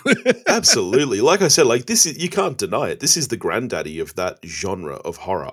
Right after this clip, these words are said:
Speaker 2: I don't think we
Speaker 1: Yeah.
Speaker 2: would have films like that if it weren't for this, because, and like I said, I think this was unfairly maligned at the time because people weren't used to what this film is doing. Um,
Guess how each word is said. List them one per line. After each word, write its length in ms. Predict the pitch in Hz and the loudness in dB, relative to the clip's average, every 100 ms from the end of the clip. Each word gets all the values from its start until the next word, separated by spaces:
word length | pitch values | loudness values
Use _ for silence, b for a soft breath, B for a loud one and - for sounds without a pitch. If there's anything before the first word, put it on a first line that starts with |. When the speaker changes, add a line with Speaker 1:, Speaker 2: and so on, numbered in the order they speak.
| - | 0
Speaker 2:
I 80 | 135 | 2
don't 180 | 156 | 2
think 200 | 127 131 85 | 0 -4 -4
we 60 | |
Speaker 1:
Yeah. 40 | 104 | -4
Speaker 2:
would 160 | 98 | -4
have 400 | - 101 120 82 | -4 -4 -4 -4
films 500 | - - 90 87 85 | -8 -6 -6 -6 -10
like 300 | 87 87 85 | -8 -8 -8
that 220 | 95 82 - | -8 -10 -8
if 140 | 92 | -10
it 120 | 85 - | -10 -10
weren't 340 | 90 95 - | -10 -10 -12
for 140 | - 78 | -16 -8
this, 300 | 123 - - | -4 -4 -6
because, 420 | 98 104 95 - B B B B B | -10 -10 -8 -10 B B B B B
and 140 | 131 131 | 0 2
like 200 | 147 98 | 0 0
I 40 | |
said, 240 | - 180 | 0 0
I 100 | 90 | 0
think 220 | - 131 - | -2 -6 -4
this 200 | 110 110 | -6 -4
was 120 | 92 | -4
unfairly 540 | 101 92 - 92 95 | -6 -8 -4 -2 -2
maligned 400 | 87 82 92 101 | -4 -6 -6 -6
at 60 | - | -8
the 60 | - | -10
time 240 | 90 78 | -12 -12
because 220 | - - | -12 -12
people 320 | - 95 85 85 | -10 -12 -12 -10
weren't 320 | 92 80 67 | -8 -8 -14
used 400 | 78 101 - - | -10 -6 -6 -8
to 320 | 85 76 73 73 _ | -12 -14 -18 -20 _
what 220 | 85 87 92 | -10 -10 -6
this 140 | - | -8
film 280 | - 95 87 | -8 -12 -12
is 140 | 78 | -16
doing. 580 | - 87 92 73 - 62 b b b b _ _ | -10 -8 -6 -10 -16 -20 b b b b _ _
Um, 420 | 87 82 78 78 | -6 -4 -6 -6